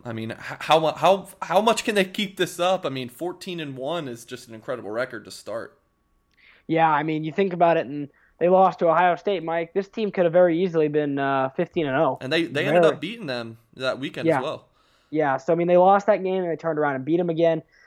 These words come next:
Speaker 2: This team very easily, I think, could be fifteen and oh. And the thing of it is, I was telling, you know, one of my buddies earlier in the week, Mike,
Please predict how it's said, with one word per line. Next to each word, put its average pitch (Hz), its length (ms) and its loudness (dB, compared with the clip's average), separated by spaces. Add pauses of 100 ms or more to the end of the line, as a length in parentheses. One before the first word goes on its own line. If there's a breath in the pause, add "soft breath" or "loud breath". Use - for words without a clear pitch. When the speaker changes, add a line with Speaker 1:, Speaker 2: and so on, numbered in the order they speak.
(160 soft breath)
Speaker 2:
This 190 160 2
team 254 200 2
very 196 300 8
easily, 180 240 4
I 175 40 4
think, 170 200 -4
could 175 140 -4
be 165 100 0
fifteen 175 400 -2
and 165 80 0
oh. 165 300 6 (240 loud breath)
And 185 180 2
the 180 60 0
thing 247 240 4
of 202 60 4
it 190 80 6
is, 202 180 6
I 180 60 6
was 170 120 0
telling, 185 480 -4
you 165 80 -8
know, 165 100 2
one 170 120 2
of 170 40 -2
my 147 100 -2
buddies 160 380 2
earlier 165 200 6
in 156 80 2
the 139 60 -4
week, 196 200 0
Mike, 139 320 -6